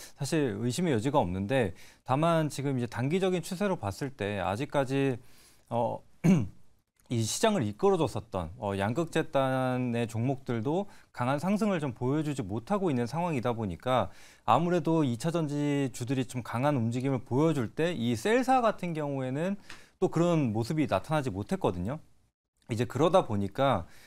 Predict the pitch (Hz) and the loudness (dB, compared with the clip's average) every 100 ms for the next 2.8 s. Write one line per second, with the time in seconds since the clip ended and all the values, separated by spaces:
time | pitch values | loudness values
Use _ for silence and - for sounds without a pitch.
0 | - - 110 143 127 135 135 117 95 - | -6 0 2 2 2 2 2 2 -2 -8
1 | - _ _ _ _ - 110 110 156 160 | -18 _ _ _ _ -8 -2 0 2 2
2 | 175 151 151 165 160 143 120 | 2 2 0 -2 0 2 2